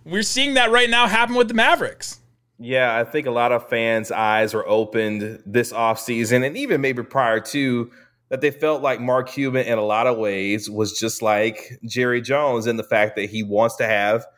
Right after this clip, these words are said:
Speaker 2: full control and autonomy of his team to make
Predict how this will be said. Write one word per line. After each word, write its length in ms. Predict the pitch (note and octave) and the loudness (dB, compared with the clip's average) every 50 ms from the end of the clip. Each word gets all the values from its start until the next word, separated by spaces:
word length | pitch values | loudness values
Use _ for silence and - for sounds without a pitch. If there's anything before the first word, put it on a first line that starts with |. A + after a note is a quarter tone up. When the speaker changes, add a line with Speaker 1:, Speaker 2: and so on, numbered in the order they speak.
| _ _ _ _ _ | _ _ _ _ _
Speaker 2:
full 300 | - C#3+ C3 B2+ B2+ B2+ | -2 0 2 2 2 -2
control 520 | - - C3+ A#2+ - - B2+ A#2+ B2 C3 A#2 | -2 -6 -8 -6 -4 -2 0 2 2 0 0
and 80 | A#2+ | 0
autonomy 720 | A#2+ A2 A#2 A2+ - A#2+ A2+ A2+ A#2 A#2 A#2 A#2 A#2+ B2 | -2 -2 -2 -2 0 0 0 2 2 0 0 0 0 0
of 240 | - A2 G#2+ A2 - | 0 0 0 0 0
his 200 | B2 B2+ B2 - | -2 -4 -4 -4
team 400 | - - B2 A2+ G#2+ A2 A2+ A#2 | -4 -2 0 0 2 2 0 0
to 100 | A#2+ - | -2 -2
make 260 | G2+ G2 G#2 A2 A2 | 0 4 4 4 4